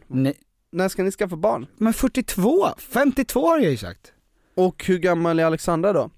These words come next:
Speaker 1: Hon är väl fyrtioåtta, fyrtionio, femtio. Jag vet väl inte hur gammal hon är.
Speaker 2: Jag önskar er stort lycka till.
Speaker 1: Tack så mycket. <laughs>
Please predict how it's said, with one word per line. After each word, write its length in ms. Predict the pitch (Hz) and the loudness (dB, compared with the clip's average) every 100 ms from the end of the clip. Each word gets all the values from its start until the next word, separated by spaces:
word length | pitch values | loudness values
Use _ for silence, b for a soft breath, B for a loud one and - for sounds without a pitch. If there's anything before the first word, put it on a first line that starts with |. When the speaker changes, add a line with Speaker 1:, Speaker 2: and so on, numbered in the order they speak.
| _ _ _ _ | _ _ _ _
Speaker 1:
Hon 200 | - 143 160 | -10 -6 -4
är 40 | |
väl 80 | 156 | -4
fyrtioåtta, 1500 | 175 170 175 170 165 165 165 165 165 165 165 160 - 180 208 | -6 -6 -4 -2 -2 -2 -2 -2 -4 -6 -6 -8 -6 -4 -4
fyrtionio, 440 | - 175 180 180 208 b b b b b b _ _ _ _ - | -4 -4 -4 -4 -6 b b b b b b _ _ _ _ -4
femtio. 400 | 208 208 - 226 - _ _ _ _ _ _ _ _ | -2 -2 -4 -8 -8 _ _ _ _ _ _ _ _
Jag 140 | 147 | -4
vet 220 | 160 139 135 | -4 -4 -2
väl 100 | 151 | -2
inte 160 | 143 | 0
hur 60 | 131 | 0
gammal 300 | 156 151 147 | 0 0 -2
hon 300 | 110 98 208 | -4 -6 -2
är. 120 | 180 | 0
Speaker 2:
Jag 200 | 160 165 | 2 2
önskar 480 | 165 160 - 151 147 | 0 0 -2 -2 -2
er 300 | 143 139 127 - _ _ | -2 -4 -8 -14 _ _
stort 420 | - 226 - - | -8 -6 -6 -8
lycka 220 | 143 143 | -8 -8
till. 240 | - 139 175 - | -8 -10 -12 -14
Speaker 1:
Tack 220 | 143 - | -12 -12
så 100 | - | -16
mycket. 240 | - - | -18 -20
<laughs> 60 | - | -8